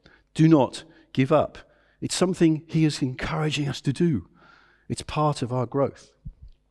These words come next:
I remember a few years ago talking to an ex-colleague of mine who I became very friendly with,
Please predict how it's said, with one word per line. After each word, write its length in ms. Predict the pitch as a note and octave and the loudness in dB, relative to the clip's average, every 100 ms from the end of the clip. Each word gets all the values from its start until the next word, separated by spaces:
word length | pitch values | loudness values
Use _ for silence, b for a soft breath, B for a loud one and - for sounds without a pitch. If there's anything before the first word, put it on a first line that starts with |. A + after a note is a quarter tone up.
| _ _ _ _ _ _ _ - b b b b - | _ _ _ _ _ _ _ -20 b b b b 0
I 100 | D3+ | 4
remember 520 | D#3 E3+ F#3 F3 E3 | 6 6 6 6 6
a 80 | - | 4
few 160 | - | 2
years 160 | E3 D#3+ | 2 4
ago 220 | C3+ A#2+ | 4 2
talking 440 | A#2+ D3 C3+ C3+ A#2+ | 2 -2 0 -2 -2
to 360 | - B2 B2 - | -2 0 -2 -4
an 80 | C3 | -6
ex-colleague 480 | - - C3+ C3+ A#2+ | -6 -4 0 0 0
of 100 | G2+ | -2
mine 220 | G#2+ G#2+ | 0 0
who 100 | A#2+ | -2
I 40 | |
became 280 | A2+ - A#2 | -4 -2 -2
very 200 | B2 A2+ | 0 -2
friendly 280 | - B2+ A2+ | -2 0 0
with, 260 | G2+ F#2 | 0 -4